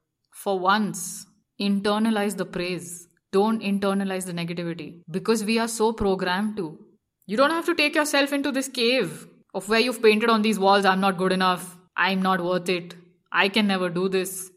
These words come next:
So here's how an alter ego works for me. Like, this version is my best version.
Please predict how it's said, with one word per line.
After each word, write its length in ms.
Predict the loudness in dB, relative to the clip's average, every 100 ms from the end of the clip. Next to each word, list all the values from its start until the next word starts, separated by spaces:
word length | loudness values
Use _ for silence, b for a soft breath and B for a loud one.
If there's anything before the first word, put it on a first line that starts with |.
| _ _
So 140 | -10 -4
here's 340 | 0 0 2 2
how 80 | 2 -2 -14 -12
an 160 | -4 0
alter 280 | 2 2 0
ego 240 | 0 0
works 240 | 2 0 -2
for 140 | -4
me. 200 | -2 -2 -4 -8 -16 -6
Like, 180 | -4 -2
this 160 | -2
version 800 | 0 2 2 2 0 -2 -6 -12 -2
is 180 | 0 4
my 140 | 2
best 380 | 4 4 2 2
version. 440 | 0 0 -2 -10